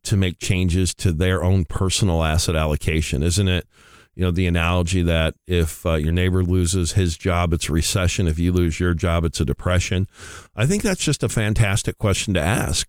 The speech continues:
because that will show you everything that they believe. And, you know, again, do you think that Wall Street and the big banks and the big brokerage firms, that they just, with their corporate money,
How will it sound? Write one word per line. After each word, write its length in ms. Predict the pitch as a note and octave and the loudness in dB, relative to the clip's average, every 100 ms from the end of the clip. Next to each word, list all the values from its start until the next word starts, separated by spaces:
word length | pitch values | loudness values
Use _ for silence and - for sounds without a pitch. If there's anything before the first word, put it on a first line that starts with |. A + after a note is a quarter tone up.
| - | -4
because 380 | G2+ - G2 | -2 0 0
that 260 | G#2 C3+ D#3 | 0 0 0
will 160 | C#3 A2+ | 2 2
show 340 | - - A#2 | 0 -2 0
you 220 | A2+ G#2 | 2 0
everything 460 | - G#2 A#2 - G#2+ | -2 0 0 0 0
that 140 | F#2 - | 0 0
they 160 | F#2+ | 0
believe. 760 | F2+ F2 D2 F2+ F#2 C2+ - - - - - - - | 0 0 0 2 2 -2 -8 -14 -18 -20 -20 -20 -10
And, 540 | F#2+ A2 A2 G#2+ F#2+ - - | -4 0 2 2 0 -6 -4
you 140 | G#2 | 0
know, 300 | G#2 G2+ G2 - | 2 0 -2 -4
again, 400 | F#2+ B2 F2 C2+ - _ _ - | -2 0 0 -4 -10 _ _ -8
do 140 | F#2 G#2+ | -2 0
you 180 | F2+ | 0
think 380 | G#2+ - A#2+ A#2 - | -2 -2 -2 -2 -4
that 380 | A2 F#2+ F#2+ F2+ G#2 - | -2 0 0 0 -4 -4
Wall 220 | F2 F#2+ | 0 0
Street 380 | G2+ - A2+ G#2+ - _ | 0 0 -2 -2 -6 _
and 440 | F2 F2 F2 F2 | -2 0 2 2
the 60 | F2 | 0
big 220 | E2 G#2 | 0 -2
banks 500 | D#2+ F#2+ A2 - - - _ | 0 0 0 -4 -6 -10 _
and 200 | F#2+ F#2 | -2 0
the 60 | E2+ | 2
big 160 | G#2+ | 0
brokerage 400 | F#2 G2 - G#2 | 0 0 0 -2
firms, 340 | - G#2+ G#2+ - | 0 0 0 -2
that 160 | E2 | -2
they 140 | G#2+ G#2 | 0 0
just, 340 | G#2 F2 - - - - - | 0 0 -2 -8 -20 -20 -4
with 160 | G2 | -2
their 160 | F#2 F#2 | 0 -2
corporate 480 | - - G#2 - - | -2 -2 0 -2 -2
money, 420 | F#2+ G2+ G#2 A2 | 0 2 0 -2